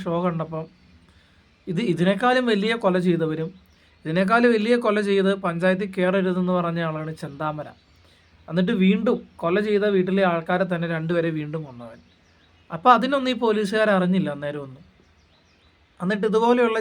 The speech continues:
ചെറിയ കേസുകളിലും കോടതി വെറുതെ വിട്ട കേസുകളിലും വീടിൻ്റെ ഉള്ളിൽ കയറി അതിക്രമം കാണിച്ചുകൊണ്ട്, മതിൽ ചാടിക്കടന്ന് അതിക്രമം കാണിച്ചുകൊണ്ട് അവിടുത്തെ ഗൃഹനാഥനെ പിടിച്ച് കാര്യം എന്താണ്, നമ്മൾ അറസ്റ്റ്, ഒരാളെ അറസ്റ്റ് ചെയ്യുമ്പം നമ്മൾ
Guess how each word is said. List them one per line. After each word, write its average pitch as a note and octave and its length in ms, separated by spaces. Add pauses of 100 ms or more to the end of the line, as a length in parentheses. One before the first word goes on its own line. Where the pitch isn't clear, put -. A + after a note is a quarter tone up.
ചെറിയ F#3+ 220 (100)
കേസുകളിലും E3+ 580 (540)
കോടതി F3 340
വെറുതെ E3+ 260
വിട്ട E3+ 120 (100)
കേസുകളിലും D3+ 540 (100)
വീടിൻ്റെ E3 300
ഉള്ളിൽ D#3+ 200
കയറി D3+ 240
അതിക്രമം F3+ 500
കാണിച്ചുകൊണ്ട്, D3 520 (680)
മതിൽ D#3+ 220 (120)
ചാടിക്കടന്ന് F#3+ 580
അതിക്രമം F#3 440
കാണിച്ചുകൊണ്ട് D3+ 520 (920)
അവിടുത്തെ F3 340
ഗൃഹനാഥനെ F3+ 600
പിടിച്ച് D3 320 (640)
കാര്യം F#3 440
എന്താണ്, F#3+ 380 (320)
നമ്മൾ C#3+ 280
അറസ്റ്റ്, E3 320
ഒരാളെ G3 360
അറസ്റ്റ് F3 320
ചെയ്യുമ്പം E3 340 (540)
നമ്മൾ D#3 160